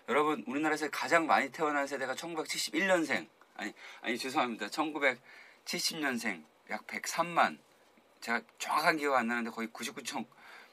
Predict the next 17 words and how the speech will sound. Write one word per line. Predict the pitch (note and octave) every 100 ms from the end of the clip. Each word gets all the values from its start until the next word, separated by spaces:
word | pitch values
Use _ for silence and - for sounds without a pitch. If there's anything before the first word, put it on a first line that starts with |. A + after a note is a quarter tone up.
| _ - _ _ _ -
구십구 | - - -
프로 | B2+
비슷합니다. | A2 G2+ C#3 A#2+ G2+
그리고 | G2+ G2+ - -
천구백칠십일 | - D#3+ E3 D#3+ D#3+ - E3+
년생, | F#3 E3 B2+ F2+ - _ _ _ _ _ -
올해 | G#2+
마흔네 | A2 G#2 G#2+ F#2+
살, | F#2 F2+ D#2 _ -
백만 | A2+ A#2 C#3 B2+
정도. | G#2+ F2+ E2 D2+
그리고 | G#2 A2 A2+ - - - -
제, | B2 A#2+ - -
제 | - A#2+
또래, | - A#2+ F2+
천구백칠십이 | - C#3 D3 D#3+ F3+ C3+
년생 | A2 G#2+ D3 D#3+